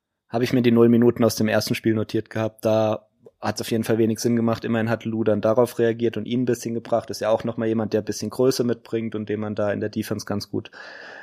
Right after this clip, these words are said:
ähm, gebrauchen kann. Vielleicht zu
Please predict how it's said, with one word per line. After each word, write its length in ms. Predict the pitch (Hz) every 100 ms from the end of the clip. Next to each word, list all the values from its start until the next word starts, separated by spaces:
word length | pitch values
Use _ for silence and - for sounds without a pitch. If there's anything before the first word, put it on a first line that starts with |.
| - _ _
ähm, 200 | 98 104
gebrauchen 480 | 101 - 98 101 110
kann. 260 | 104 107 101 _ - -
Vielleicht 400 | - 123 123 127
zu 360 | - 135 127